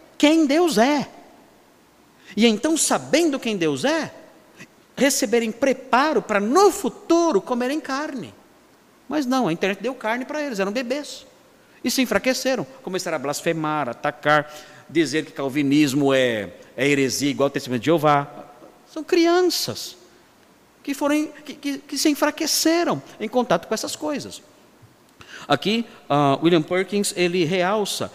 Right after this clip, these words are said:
a necessidade disso. O primeiro princípio deve ser re-, res-, é, res-, resgatado. É o que devemos crer a respeito de Deus. Ele prossegue o segundo princípio. O que devemos crer a respeito do homem? Isso é fundamental.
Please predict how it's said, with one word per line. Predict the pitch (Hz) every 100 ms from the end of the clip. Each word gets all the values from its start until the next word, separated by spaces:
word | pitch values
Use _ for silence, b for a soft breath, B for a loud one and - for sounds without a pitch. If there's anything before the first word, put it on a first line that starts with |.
| B -
a |
necessidade | 165 160 170 170
disso. | 165 170 160 - 101 -
O | 147
primeiro | - 143 214 285
princípio | - 233 196 226 220
deve | 202 196
ser | 196
re-, | 202 190 160
res-, | 165 165
é, | 165 143 143
res-, | 175 - -
resgatado. | 185 180 175 151 131 95 B B B
É | 160 170 -
o | 147
que | - - 233
devemos | 202 196 180 -
crer | 175
a | 180
respeito | 175 - 170 175
de | 185
Deus. | 170 196 165 95 - - B B B
Ele | 196
prossegue | 214 208 - 220 190
o |
segundo | 202 196 202
princípio. | 190 180 - 202 131 - B B
O | 208
que | 269
devemos | 254 233 208 175
crer | - 208 196
a |
respeito | 175 180 - 185 190
do | 180 175
homem? | 185 196 185 151 120 90 92 -
Isso | -
é | 277
fundamental. | 269 262 262 240 208 220 175 123